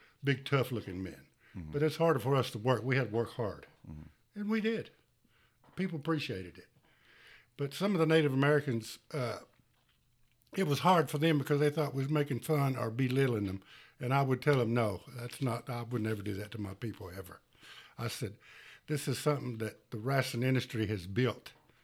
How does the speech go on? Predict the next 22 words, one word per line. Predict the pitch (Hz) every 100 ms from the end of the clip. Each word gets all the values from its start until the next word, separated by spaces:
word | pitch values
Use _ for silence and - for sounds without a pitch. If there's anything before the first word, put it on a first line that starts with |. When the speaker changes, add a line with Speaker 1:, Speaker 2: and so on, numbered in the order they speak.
| _ _
Speaker 1:
This | 110 127
is | 131
what | 104 107
I'm | 131 113
going | 104 87
off | 98 - 117
of. | - - _ _ _ - - - - -
What | 113
you're | - 143
talking | 143 107 123
about | 113 107
is | 104 107
our | 104
history | - 139 - 131 117
and | 101
ancestry, | 104 139 135 127 104 - 92 95
and | 95
I | 104
would | 98 92
never | 107 117 92
do | 92 90
that. | 101 87 -